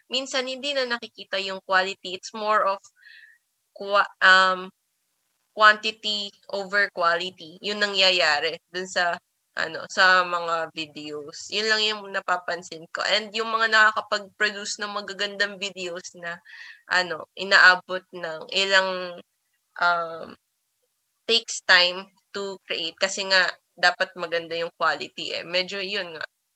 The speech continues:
Yung iba sa kanila, hindi sila na, ah, ano na. Kasi mas natatabunan nung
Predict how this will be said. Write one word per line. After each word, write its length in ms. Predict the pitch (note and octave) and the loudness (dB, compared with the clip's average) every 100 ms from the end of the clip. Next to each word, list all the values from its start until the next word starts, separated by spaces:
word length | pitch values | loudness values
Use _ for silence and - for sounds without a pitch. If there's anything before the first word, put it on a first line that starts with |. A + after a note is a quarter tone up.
| _ _ _ _ | _ _ _ _
Yung 200 | - G3 | -6 -2
iba 240 | F#3+ G3 F#3+ | 0 4 4
sa 160 | G3 F#3+ | 2 -4
kanila, 320 | F#3 F3 F3 | -4 -4 -8
hindi 320 | F#3 F3 F3 | -8 -12 -14
sila 320 | - F3+ E3+ | -12 -10 -10
na, 140 | E3 E3 - _ _ | -10 -14 -16 _ _
ah, 160 | - E3 - | -12 -10 -10
ano 160 | - | -14
na. 180 | D#3 - - _ _ _ _ - | -20 -20 -20 _ _ _ _ -8
Kasi 200 | F#3 G3 | -6 -4
mas 200 | F#3 F#3 | -2 -2
natatabunan 720 | F3+ F3+ E3+ F3 E3 E3+ E3 | -2 -2 -4 -4 -6 -8 -6
nung 240 | E3 D#3+ | -8 -10